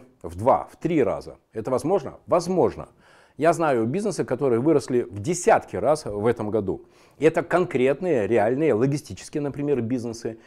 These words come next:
или производственные бизнесы. И знаете, что отличает эти бизнесы? Да, простая вещь. Их продукт оказался адекватен тем изменениям, которые происходят на рынке. Потому что я утверждаю, что нет никакого кризиса.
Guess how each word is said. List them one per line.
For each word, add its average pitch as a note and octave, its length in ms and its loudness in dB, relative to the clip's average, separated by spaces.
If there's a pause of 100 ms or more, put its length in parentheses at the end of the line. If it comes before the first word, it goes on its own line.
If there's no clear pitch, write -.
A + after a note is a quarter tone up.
(200)
или G#3+ 200 2
производственные A2+ 840 0
бизнесы. G#2+ 580 -6 (400)
И C#3 640 4
знаете, D#3+ 300 -4
что F3+ 220 2
отличает B2 520 2
эти B2+ 180 0
бизнесы? F2+ 500 -6 (180)
Да, B2 160 2
простая C3 380 0
вещь. G2 260 -2 (100)
Их - 280 -2
продукт A2+ 420 0 (320)
оказался C#3 560 2
адекватен C3+ 760 0
тем A#2 260 -2
изменениям, C3 440 -4
которые C3 380 0
происходят A2+ 640 -2
на G2+ 340 -6
рынке. A2 440 -6 (520)
Потому D3 200 0
что C3 140 -6
я D3+ 260 2
утверждаю, C3+ 480 0
что - 220 -2
нет B2 340 0
никакого A2 440 -2
кризиса. F2+ 560 -6